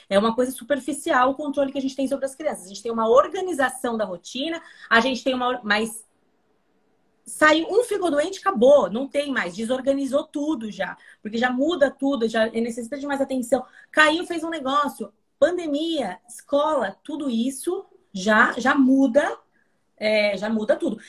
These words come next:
Limites são limits, então, how you find limits in a world without limits, ou unlimited world,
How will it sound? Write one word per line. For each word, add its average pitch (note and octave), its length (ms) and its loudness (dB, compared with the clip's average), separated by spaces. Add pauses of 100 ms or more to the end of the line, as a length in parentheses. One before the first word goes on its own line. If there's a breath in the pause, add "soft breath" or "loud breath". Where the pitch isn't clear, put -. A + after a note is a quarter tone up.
Limites G#4+ 320 0
são F#4 140 2
limits, D4 680 0
então, C#4 220 2 (300 loud breath)
how D#4 100 6
you F#4 140 4
find C4 500 2
limits A#3+ 640 -4
in B3+ 140 -2
a C4 60 2
world A#3+ 520 0
without A#3 480 0
limits, E4 540 -8 (260)
ou A#3 320 -2
unlimited C4 640 -2
world, F#3 480 -2